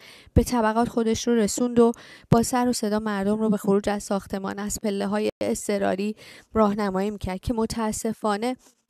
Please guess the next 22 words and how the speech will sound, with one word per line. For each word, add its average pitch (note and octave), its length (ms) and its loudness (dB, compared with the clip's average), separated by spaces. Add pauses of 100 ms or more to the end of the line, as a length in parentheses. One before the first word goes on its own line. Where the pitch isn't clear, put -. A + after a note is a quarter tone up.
(100)
همین C#4 300 0
آتش A3 400 -2
نشان G3 260 -4
با G3 100 2
لحنی A3 340 -2
فوق‌العاده G#3 720 6
پرخاشگرانه G3 1000 0 (320)
به A#3 100 4
جای B3 160 4
اینکه C4+ 320 -2
دعوت A3+ 440 -2
به A3+ 80 0
آرامش G#3 580 0
بکنه، A3 360 0
چنان B3 420 -2
رعب A3 160 4
و G#3 80 4
وحشت G#3 280 -2
رو A#3 200 -2
در F#3+ 220 -4
میان G#3 380 -2
مردم G3+ 460 -2